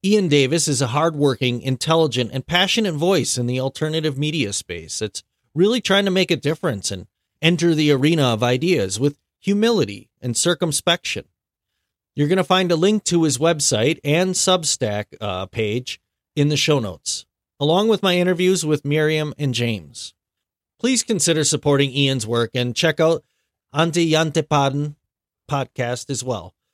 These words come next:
Uh, there are a list of interviews Miriam has done in English, and of course, corbettreport dot com has a wealth of data and information that you will find well-sourced and easy to use.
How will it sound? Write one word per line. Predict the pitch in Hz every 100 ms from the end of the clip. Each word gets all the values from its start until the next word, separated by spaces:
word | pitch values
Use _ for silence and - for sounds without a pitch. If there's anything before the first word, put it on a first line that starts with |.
| _ -
Uh, | 110 98
there | 139 156
are | 156 156
a | 143
list | 202 -
of | 202 175
interviews | 175 160 175 180 151 143
Miriam | 151 156 151
has | 135 139
done | - 139 127
in | 117
English, | 180 196 190 196 - - _ _
and | - 151
of | 143
course, | 180 185 - - _ _
corbettreport | 165 160 143 160 - 156
dot | 139 131 -
com | 175 175 180
has | 147
a | 127
wealth | 135 139
of | 135 113
data | 139 147 156
and | 139 135
information | 147 143 151 151 165 - 127
that | 123 117
you | 139
will | 135
find | - 139 131 127 - _ 95
well-sourced | 113 151 - 175 147 156 - - _ _
and | - 107
easy | 107 101 123
to | -
use. | 156 240 240 - -